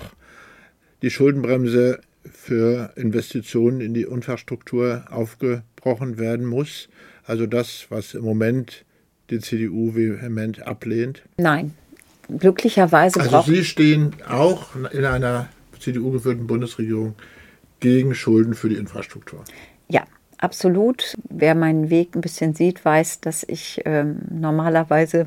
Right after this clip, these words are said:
Speaker 2: auch zu dem stehe, ähm, was ich sage. Und die Schuldenbremse ist glücklicherweise, äh,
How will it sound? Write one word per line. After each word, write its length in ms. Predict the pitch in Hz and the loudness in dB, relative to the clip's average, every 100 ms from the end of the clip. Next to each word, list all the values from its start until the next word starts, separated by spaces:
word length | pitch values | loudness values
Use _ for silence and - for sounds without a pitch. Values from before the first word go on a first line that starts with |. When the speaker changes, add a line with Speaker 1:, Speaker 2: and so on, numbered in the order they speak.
| 180 | 0
Speaker 2:
auch 160 | 165 | -4
zu 220 | - - 180 | -4 0 2
dem 340 | 170 160 156 - _ | 2 2 -4 -8 _
stehe, 640 | - - 185 185 170 180 - _ _ - | 2 4 4 6 4 0 -12 _ _ -6
ähm, 380 | 160 156 151 147 165 | 0 0 0 -4 -8
was 340 | 156 143 - | 0 0 0
ich 300 | - 160 - 151 | -12 -12 -8 0
sage. 500 | - 139 165 202 262 - - - _ | 4 4 4 2 0 -2 -20 -20 _
Und 540 | 165 165 165 170 - - - | 4 6 4 0 -4 -6 -2
die 100 | 180 | -2
Schuldenbremse 1300 | - 208 220 220 175 170 180 175 175 170 165 160 - _ | 4 6 6 6 4 2 2 2 4 4 4 0 -6 _
ist 260 | 170 - - | -6 -6 4
glücklicherweise, 1200 | 208 214 214 202 175 151 151 151 151 139 - - _ _ _ _ _ - - | 4 4 -2 0 0 2 0 0 0 -4 -4 -10 _ _ _ _ _ -10 -4
äh, 180 | 160 | -4